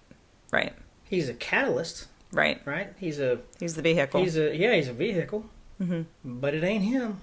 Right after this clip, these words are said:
Speaker 1: So getting out of your comfort zone, the times that you have shared your story, what do you do to get out of, like, to just do it?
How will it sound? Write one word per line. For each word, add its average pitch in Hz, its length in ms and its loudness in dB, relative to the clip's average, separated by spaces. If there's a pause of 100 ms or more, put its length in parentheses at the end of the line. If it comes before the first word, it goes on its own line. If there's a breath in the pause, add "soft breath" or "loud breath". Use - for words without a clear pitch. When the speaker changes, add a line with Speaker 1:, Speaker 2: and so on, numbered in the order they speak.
(300 loud breath)
Speaker 1:
So 240 160 10
getting 254 340 10
out 190 180 10
of 202 80 6
your 175 120 8
comfort 170 320 4
zone, 151 220 4
the 160 80 0
times 165 260 2
that - 100 -4
you 156 120 2
have 147 500 2
shared 143 360 2
your 147 120 -2
story, - 480 -2 (140)
what 185 300 4
do 196 60 4
you 196 80 6
do 185 140 4
to 175 100 6
get 170 160 4
out 147 200 8
of, 131 220 0
like, 156 260 4 (120)
to 170 140 2
just 143 360 0 (340)
do 139 280 0
it? - 180 -4